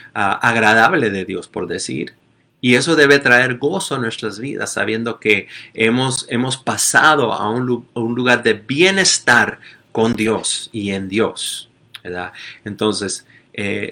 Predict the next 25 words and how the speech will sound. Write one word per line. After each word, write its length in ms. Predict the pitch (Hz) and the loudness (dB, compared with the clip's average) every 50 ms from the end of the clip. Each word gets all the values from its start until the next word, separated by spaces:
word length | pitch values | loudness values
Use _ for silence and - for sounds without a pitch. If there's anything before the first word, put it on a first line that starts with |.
| - 117 | -2 0
el 180 | 107 107 104 104 | 0 0 -2 -2
gozo 560 | 104 113 127 143 165 170 - - - 117 107 | 0 4 6 6 6 4 2 -2 -2 -2 0
debe 240 | 107 104 104 110 107 | 0 0 2 2 2
de 160 | 107 104 101 | 2 2 2
lleva-, 240 | 113 110 104 104 101 | 2 2 2 2 -2
debe 420 | - 107 107 107 110 107 110 117 | -2 2 4 4 4 4 2 0
de 180 | 113 113 110 107 | 2 2 0 2
llenar 520 | 107 110 98 98 98 107 123 139 143 123 | 2 0 -2 0 4 6 8 8 8 6
a 120 | 104 101 - | 4 2 0
todo 280 | - 120 117 127 117 | 0 0 0 0 -2
creyente 760 | - - 107 98 98 104 113 120 120 113 104 - 92 87 - _ - - _ _ _ | -2 -2 -2 -2 -2 -2 -2 -2 -2 -4 -8 -10 -12 -12 -14 _ -20 -20 _ _ _
de 160 | - 104 107 - | -2 -2 0 0
esta 300 | - 131 131 - - 127 | 0 0 0 0 0 0
satisfacción, 920 | - - 117 - - 117 107 - - 90 - - - - 107 101 90 85 - _ _ _ _ - - - - - | 0 0 0 0 0 -4 -4 -4 -4 -4 -2 0 0 0 0 -2 -4 -6 -12 _ _ _ _ -20 -20 -16 -14 -12
¿sí? 160 | 95 95 - - - - - - _ _ | -12 -12 -14 -18 -20 -20 -20 -20 _ _
Eh, 300 | - - 104 98 101 107 - | -6 -4 -4 -4 -4 -4 -4
es-, 240 | 117 113 - - _ _ _ | -4 -4 -4 -6 _ _ _
este 920 | - - - - - - - 127 127 - - - 143 143 143 139 131 127 - _ _ - - _ | -16 -10 -8 -8 -2 0 2 2 2 4 6 8 10 10 10 8 6 2 -4 _ _ -20 -12 _
no 120 | - 135 135 | 2 2 4
es 140 | 135 - 151 | 4 4 2
un 160 | 143 135 123 | 2 2 2
gozo 340 | 123 127 135 131 - 143 - | 2 2 2 0 -2 0 0
que 120 | 143 123 | 0 0
se 160 | - - 113 | 0 0 2
basa 440 | 104 110 117 120 - - 120 117 | 4 6 6 6 4 4 2 2